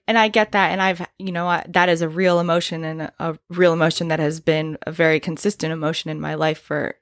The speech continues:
various different times in my life. I, I think it's just maybe just doesn't resonate as much now, um, as maybe it would have been back then, or just because I, you know, I'm not really thinking about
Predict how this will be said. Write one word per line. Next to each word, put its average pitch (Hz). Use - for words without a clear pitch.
various 165
different 156
times 214
in 185
my 165
life. 160
I, 170
I 175
think 196
it's 175
just 175
maybe 175
just 240
doesn't 240
resonate 175
as 170
much 165
now, 165
um, 156
as 175
maybe 160
it 120
would 156
have 170
been 180
back 190
then, 208
or 165
just 175
because 175
I, 165
you 143
know, 147
I'm 160
not 147
really 156
thinking 151
about -